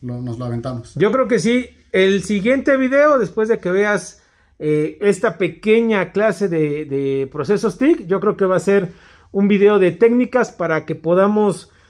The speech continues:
Speaker 2: ver alguna técnica con los procesos tic y que veamos algunas formas, ¿te parece?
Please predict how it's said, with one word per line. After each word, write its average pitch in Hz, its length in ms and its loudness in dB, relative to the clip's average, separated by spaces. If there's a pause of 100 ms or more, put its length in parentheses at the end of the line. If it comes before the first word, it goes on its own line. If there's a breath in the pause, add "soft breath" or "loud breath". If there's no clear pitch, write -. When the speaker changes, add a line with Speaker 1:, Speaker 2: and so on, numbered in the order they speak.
(120 soft breath)
Speaker 2:
ver 220 440 2
alguna 170 420 -4
técnica 202 640 0
con 185 240 -2
los 147 120 -4
procesos 160 440 -6
tic 226 240 -6
y 151 100 -8
que 156 160 0
veamos 165 420 0
algunas 147 360 -4
formas, 123 340 -6
¿te 117 80 -10
parece? 165 420 -6